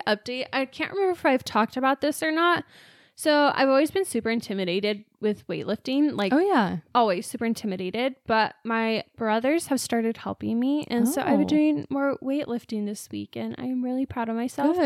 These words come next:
Speaker 1: because I've always just been running 'cause I'm like,
Speaker 2: Yeah.
Speaker 1: "Okay, I'm comfortable with that." But I don't know, just I feel like there's so much you have to know with weightlifting 'cause you can
Speaker 2: Yeah.
Speaker 1: hurt yourself super
Speaker 2: Totally.
Speaker 1: easily. So I've always just been super intimidated with it. And my younger brothers have been helping me. So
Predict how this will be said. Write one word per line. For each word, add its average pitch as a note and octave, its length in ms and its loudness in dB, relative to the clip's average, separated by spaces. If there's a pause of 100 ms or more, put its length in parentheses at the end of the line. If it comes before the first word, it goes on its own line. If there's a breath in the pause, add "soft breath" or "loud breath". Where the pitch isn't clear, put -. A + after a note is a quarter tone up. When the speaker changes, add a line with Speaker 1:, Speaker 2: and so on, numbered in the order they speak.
Speaker 1:
because F3 120 4
I've B3+ 140 0
always C4+ 180 2
just D#4+ 180 -4
been C4+ 280 0 (200)
running A3+ 380 -2
'cause - 140 -8
I'm A#3+ 100 -4
like, A3+ 120 -2
Speaker 2:
Yeah. B3+ 280 6
Speaker 1:
"Okay, G#3+ 140 -2
I'm G#3+ 140 -6
comfortable G3 500 -6
with G3+ 120 -10
that." G3 280 -4 (500 soft breath)
But A3+ 200 2 (180)
I G3+ 80 -4
don't A#3 160 -2
know, F3+ 220 0
just G#3+ 280 -8 (380)
I A#3+ 60 0
feel A#3+ 140 2
like A#3+ 100 0
there's D#4 180 2
so G#3 120 0
much G#3 200 0
you A3+ 100 0
have G#3 200 -4
to - 140 -2
know F3 520 -2
with F#3+ 260 -8
weightlifting A3+ 520 -6
'cause - 140 -6
you F#3+ 40 -4
can F#3+ 100 -4
Speaker 2:
Yeah. F#3+ 60 -2
Speaker 1:
hurt - 300 2
yourself C4+ 440 2
super B3+ 260 -4
Speaker 2:
Totally. - 160 0
Speaker 1:
easily. A#3+ 360 -2
So B3 140 -6
I've A3 160 0
always A#3 260 4
just - 200 -4
been A#3+ 160 2
super - 360 -2
intimidated G3+ 640 -4
with C4+ 220 -4
it. D4+ 180 2 (1000 loud breath)
And C4+ 420 4
my C4+ 80 2
younger C4+ 240 6
brothers C#4+ 320 2
have C#4 100 -4
been D4 120 2
helping E4+ 280 4
me. G3+ 180 -2
So G#3+ 340 2